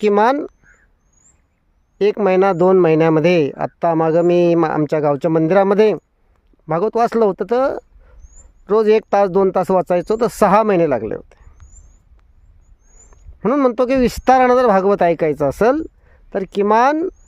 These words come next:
दिवसातून चार पाच तास जर ऐकलं तर एक महिना, आणि हे लोक सात दिवसात सांगतात.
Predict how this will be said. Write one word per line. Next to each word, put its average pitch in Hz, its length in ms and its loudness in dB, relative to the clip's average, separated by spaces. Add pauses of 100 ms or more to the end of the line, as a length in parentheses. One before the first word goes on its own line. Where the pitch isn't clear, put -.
(1160)
दिवसातून 190 440 -2
चार 202 200 0
पाच 190 260 -2
तास 202 120 -2
जर 190 140 0
ऐकलं 202 540 0 (760)
तर 185 40 -6
एक 190 320 0
महिना, 113 340 -8 (1000)
आणि 233 120 -4
हे 214 120 -2
लोक 233 200 -2
सात 254 220 0
दिवसात 226 320 0
सांगतात. 185 400 -2